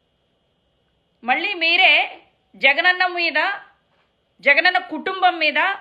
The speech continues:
భారతి గారి మీద పడి ఏడుస్తారు మీరు. మీరు కాంగ్రెస్ కోసం, అసలు కాంగ్రెస్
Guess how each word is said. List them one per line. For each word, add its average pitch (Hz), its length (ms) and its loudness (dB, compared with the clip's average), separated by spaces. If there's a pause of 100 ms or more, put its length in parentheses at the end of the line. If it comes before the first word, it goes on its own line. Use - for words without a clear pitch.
(500)
భారతి 294 500 2
గారి 330 220 2
మీద 294 260 0
పడి 302 220 2
ఏడుస్తారు 240 520 0
మీరు. 170 160 -16 (1900)
మీరు 330 300 -2 (100)
కాంగ్రెస్ 339 460 0
కోసం, 339 360 0 (720)
అసలు 254 300 -8
కాంగ్రెస్ 359 560 0